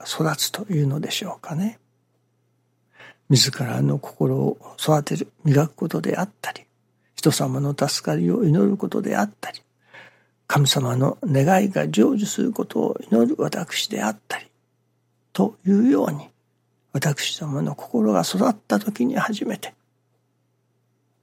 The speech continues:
どういう中にあってもありがたいという答えが出せる私になるということですね。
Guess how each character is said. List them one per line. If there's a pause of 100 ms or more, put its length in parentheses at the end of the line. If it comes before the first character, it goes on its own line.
(460)
ど
う
い
う
中
に
あ
っ
て
も
あ
り
が
た
い (800)
と
い
う
答
え
が
出
せ
る (1800)
私
に
な
る (960)
と (200)
い
う
こ
と
で
す
ね。